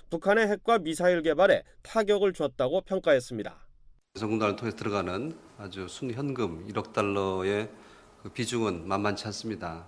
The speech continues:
Speaker 2: 그걸로 인해서 북한이 핵 개발이라든지 미사일을 개발하는 데 상당한 타격을 입었을 것이라고는 우리가 충분히 추정할 수가 있습니다.
Speaker 1: 정 대변인은 이와 함께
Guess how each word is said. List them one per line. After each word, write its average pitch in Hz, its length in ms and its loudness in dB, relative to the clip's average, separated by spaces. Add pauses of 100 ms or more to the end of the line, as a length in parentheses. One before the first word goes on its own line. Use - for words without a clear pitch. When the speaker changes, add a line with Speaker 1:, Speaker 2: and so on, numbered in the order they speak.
(120)
Speaker 2:
그걸로 95 240 -6
인해서 95 480 -6 (420)
북한이 104 300 -8
핵 110 140 -10
개발이라든지 95 1000 -2
미사일을 95 560 -6 (380)
개발하는 104 480 -4
데 87 80 -8
상당한 113 440 -4
타격을 123 360 -6
입었을 101 300 -8
것이라고는 98 640 -4 (380)
우리가 104 180 -8
충분히 143 560 -2 (140)
추정할 117 340 -6
수가 90 260 -10
있습니다. 85 600 -8 (680)
Speaker 1:
정 214 260 4
대변인은 214 520 8
이와 190 220 8
함께 156 340 2